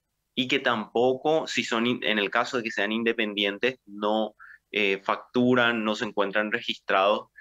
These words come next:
en el registro único del contribuyente. Entonces eso es a lo que denominamos informalidad. Y hoy la informalidad laboral afecta a,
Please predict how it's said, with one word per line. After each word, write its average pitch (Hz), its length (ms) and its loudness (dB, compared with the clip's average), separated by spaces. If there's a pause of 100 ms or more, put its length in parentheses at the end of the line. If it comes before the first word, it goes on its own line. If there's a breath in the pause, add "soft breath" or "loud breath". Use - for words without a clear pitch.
(240 loud breath)
en 104 200 0
el 101 280 2
registro 117 380 0
único 98 320 -2
del 101 100 0
contribuyente. 107 680 -4
Entonces 117 300 -2
eso 123 280 2
es 123 120 0
a 117 80 0
lo 120 100 0
que 123 120 2
denominamos 127 760 2
informalidad. 95 720 -6 (380 loud breath)
Y 123 100 2
hoy 123 100 6
la 135 120 4
informalidad 147 560 2
laboral 123 420 4
afecta 123 720 0 (100)
a, 95 340 0